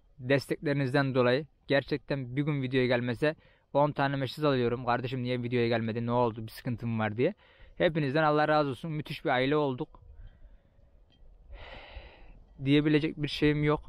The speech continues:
Hepinizden Allah razı olsun. Tekrardan, tekrardan söylüyorum. Desteklerini esirgemeyen herkesten. Hayallerimi gerçekleştirmekte büyük bir rol oynadınız. Ee, inşallah bundan sonra da, e, bu şekilde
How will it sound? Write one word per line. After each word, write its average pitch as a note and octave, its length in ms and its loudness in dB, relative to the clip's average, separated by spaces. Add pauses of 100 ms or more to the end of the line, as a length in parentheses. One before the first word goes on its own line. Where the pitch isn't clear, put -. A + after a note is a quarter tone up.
(240)
Hepinizden C3+ 480 2
Allah B2+ 280 2
razı C3 260 0
olsun. D#3 280 -8 (500)
Tekrardan, A#2+ 460 0
tekrardan A2+ 440 -4
söylüyorum. A#2 560 2 (460)
Desteklerini C3 560 0
esirgemeyen A#2 540 0
herkesten. B2 520 0 (340)
Hayallerimi C3+ 580 0
gerçekleştirmekte C3 1500 -2 (420)
büyük C3+ 320 0
bir A#2 120 -2
rol C3+ 220 6
oynadınız. B2 580 0 (340)
Ee, A2 320 -2
inşallah B2+ 520 0
bundan C3+ 260 -4
sonra C3 440 2
da, C#3 160 0 (440)
e, A2+ 840 -6
bu C#3+ 200 -2
şekilde B2 560 0